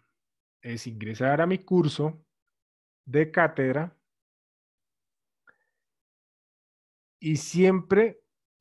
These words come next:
lo primero que ustedes deben revisar al momento de ingresar a su curso, sea de cátedra o sea otro que esté matriculado, siempre estén pendientes muy bien del correo.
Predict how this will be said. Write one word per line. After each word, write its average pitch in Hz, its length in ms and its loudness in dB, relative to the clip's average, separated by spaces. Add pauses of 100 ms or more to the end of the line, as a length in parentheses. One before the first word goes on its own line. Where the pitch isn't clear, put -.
lo 156 300 4
primero 156 460 4
que - 80 -6
ustedes 139 400 0
deben 151 240 0
revisar 143 680 0
al 120 160 -8
momento 120 640 -8
de 104 80 -8
ingresar 104 640 -10
a 104 160 -16
su 107 200 -20
curso, 160 680 -4 (1040)
sea 151 240 2
de 160 160 4
cátedra 151 580 6
o 127 80 8
sea 127 240 6
otro 131 280 2
que - 80 -4
esté 151 160 -6
matriculado, 117 760 -6
siempre 156 640 0
estén 131 320 -4
pendientes 131 600 -4
muy 135 220 -4
bien 147 400 -4 (160)
del 143 260 -2
correo. 117 540 -6